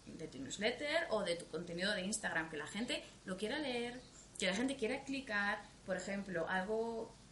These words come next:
que, que se empieza a hacer mucho es crear varias, varias imágenes. Por ejemplo, una imagen, un vídeo y un gif en el mismo post. ¿Qué hace eso?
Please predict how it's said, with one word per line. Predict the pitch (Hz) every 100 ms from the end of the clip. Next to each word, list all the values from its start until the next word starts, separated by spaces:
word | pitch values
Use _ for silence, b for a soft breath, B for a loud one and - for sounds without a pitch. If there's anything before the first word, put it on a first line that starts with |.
| -
que, | 202 196 185 180 170 - -
que | 185 180
se | - 170
empieza | 165 185
a | 208
hacer | 220 214
mucho | 202 -
es | 196 226 - - - B B - - -
crear | - 170 196 240
varias, | 208 185 160 160 - -
varias | 190 180
imágenes. | 175 160 156 -
Por | -
ejemplo, | 175 170
una | 170
imagen, | 165 180 - 170 175
un | 175
vídeo | 175 175 185
y | 185
un | 175
gif | 196 - -
en | 190 180
el |
mismo | 180 196 180 165
post. | 151 - - - - B B B B -
¿Qué |
hace | 226 202 170
eso? | 170